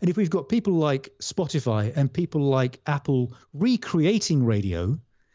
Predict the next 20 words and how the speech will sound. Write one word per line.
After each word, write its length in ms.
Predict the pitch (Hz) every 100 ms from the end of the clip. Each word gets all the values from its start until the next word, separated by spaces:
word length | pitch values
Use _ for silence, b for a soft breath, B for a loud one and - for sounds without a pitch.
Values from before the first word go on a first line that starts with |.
| _ _ _
and 180 | - 151
committing 540 | - 170 196 - 180 151
to 140 | 135
radio, 520 | 120 104 95 90 107 123 B B B B B
then 160 | 147 143
I 140 | 160
think 360 | 143 165 147 139
there's 240 | 143 127
a, 420 | 127 120 120 120 - _ -
an 120 | 135
imperative 840 | 123 123 196 165 131 117 104 104 _
for 580 | - - 139 123 117 117
the 180 | 117 127
radio 380 | 117 127 117 113
industry 580 | 117 135 120 - 110 - _ _ -
to 240 | 131 117 - - -
recommit 640 | 131 143 139 139 131 123 - _ -
to 120 | 143
that 280 | 127 120 120
audience, 440 | 135 113 95 -